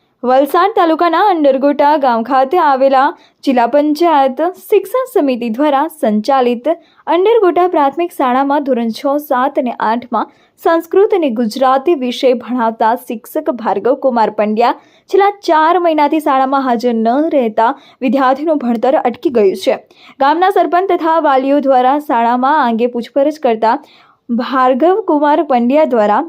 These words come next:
WhatsApp ઉપર જાણ કરવામાં આવી હોવાનું બહાર આવ્યું છે. સાથે WhatsApp ઉપર જાણ કરવામાં આવેલી અરજીમાં ફરજ પર પરત ક્યારે હાજર થશે તે અંગે કોઈ પણ પ્રકારની જાણ કરવામાં આવી નથી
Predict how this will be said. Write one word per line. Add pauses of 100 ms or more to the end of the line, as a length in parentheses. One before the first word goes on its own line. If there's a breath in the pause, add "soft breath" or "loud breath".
(100)
WhatsApp
ઉપર
જાણ
કરવામાં
આવી
હોવાનું
બહાર
આવ્યું
છે. (460 loud breath)
સાથે
WhatsApp
ઉપર
જાણ
કરવામાં
આવેલી
અરજીમાં
ફરજ (120)
પર
પરત (100)
ક્યારે
હાજર
થશે
તે
અંગે
કોઈ
પણ
પ્રકારની
જાણ
કરવામાં
આવી
નથી